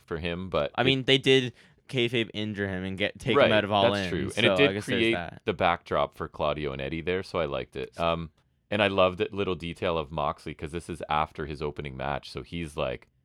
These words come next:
Speaker 2: Dead.
Speaker 1: n-, unsteady on his feet, like, looking woozy from the blood he's lost, right? So good detail. Mox always
Speaker 2: Probably
Speaker 1: wor-,
Speaker 2: not the
Speaker 1: al-,
Speaker 2: first time, though.
Speaker 1: Mox is always working, man.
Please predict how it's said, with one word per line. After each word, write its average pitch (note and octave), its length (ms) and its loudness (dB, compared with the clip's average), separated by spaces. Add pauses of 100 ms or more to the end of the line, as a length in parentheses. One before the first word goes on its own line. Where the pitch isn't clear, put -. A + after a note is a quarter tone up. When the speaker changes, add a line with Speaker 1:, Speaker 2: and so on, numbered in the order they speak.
(120)
Speaker 2:
Dead. F#2 260 -2
Speaker 1:
n-, F#2 60 -2 (100)
unsteady F2+ 580 2
on D#2 120 0
his C#2+ 140 -6
feet, D#2+ 360 -10
like, C#2+ 200 -8
looking D2 320 -6
woozy D#2 320 -6
from D2 240 -6
the C2+ 80 -8
blood D2+ 300 -2
he's D2 180 -10
lost, A#1 320 -6
right? C#2+ 180 -6
So E2+ 140 -4
good A#2 240 -2
detail. D#2+ 500 -4
Mox E2+ 320 -2
always D#2 200 0
Speaker 2:
Probably G#2 140 -4
Speaker 1:
wor-, A2 60 -4
Speaker 2:
not G#2 100 -2
the A2 60 6
Speaker 1:
al-, - 60 6
Speaker 2:
first G2+ 240 -4
time, F2+ 220 -6
though. F2+ 60 -6
Speaker 1:
Mox A#2 260 4
is A2+ 100 -4
always G2 260 4
working, E2+ 360 -4
man. C2 280 -8